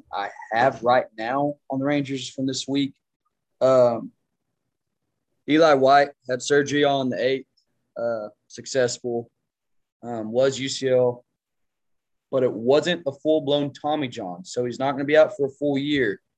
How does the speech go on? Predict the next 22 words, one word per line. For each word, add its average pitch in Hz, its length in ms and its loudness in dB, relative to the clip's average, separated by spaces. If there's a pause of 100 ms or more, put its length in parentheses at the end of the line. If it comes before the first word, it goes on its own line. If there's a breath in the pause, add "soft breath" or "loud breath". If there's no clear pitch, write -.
(340)
Uh, 120 300 4
they 117 180 -2
are 131 160 4
saying 139 400 -4
that - 120 -12
he 123 200 -6
should 131 400 -4
be 139 100 -2 (160)
back 127 300 4 (480)
mid 123 340 -4
to 120 140 -8
late 117 440 0 (220)
spring 120 420 -8
training. 113 540 -8 (840)
So, 110 520 -2 (1300)
probably 202 600 6
won't 202 380 4
make 185 260 2
the 151 80 -2
opening 185 340 2
day 175 140 0
roster, 185 640 0